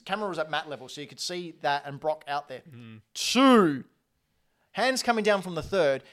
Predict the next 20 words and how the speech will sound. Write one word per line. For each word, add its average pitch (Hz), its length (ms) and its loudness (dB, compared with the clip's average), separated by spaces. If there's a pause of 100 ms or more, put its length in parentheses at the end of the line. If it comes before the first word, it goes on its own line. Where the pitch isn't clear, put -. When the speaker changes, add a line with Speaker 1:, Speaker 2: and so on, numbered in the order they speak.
(100)
Speaker 1:
If, 185 120 -8 (160)
within 214 280 0
that 233 160 4 (120)
half 294 320 2
a 330 80 4
second 190 600 2
from 185 200 0
the 180 80 4
ref 226 280 4
going 196 380 6
up - 400 0
for 214 80 -2
the 196 100 6
three 180 440 2
and 165 160 -6
Speaker 2:
There - 180 10
he - 60 6
Speaker 1:
coming 196 80 4
Speaker 2:
is. 196 40 6
Speaker 1:
down, 180 320 6